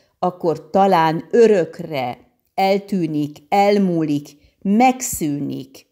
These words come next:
a terror. Ez a feltételezés, ez a jövő, ez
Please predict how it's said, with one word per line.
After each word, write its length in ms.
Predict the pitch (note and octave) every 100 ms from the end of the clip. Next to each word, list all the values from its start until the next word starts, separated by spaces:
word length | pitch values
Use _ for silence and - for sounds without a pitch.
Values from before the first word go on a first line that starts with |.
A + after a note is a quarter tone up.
| _
a 260 | D#3+ C#3+
terror. 760 | - D3+ C#3+ C3+ C#3 C3+ B2+ - _ _ _ _
Ez 300 | G#3 G#3+ G3 F3 - -
a 120 | - F3
feltételezés, 1300 | - F3+ E3+ E3 E3 D3+ E3 D3 C3+ C#3 B2+ C3 - _ _
ez 360 | - G#3+ G#3+ G3+
a 120 | -
jövő, 720 | F#3 E3+ D#3 D3 C#3+ B2+ G#2+ - _ _ -
ez 440 | G3+ A3 G#3 F#3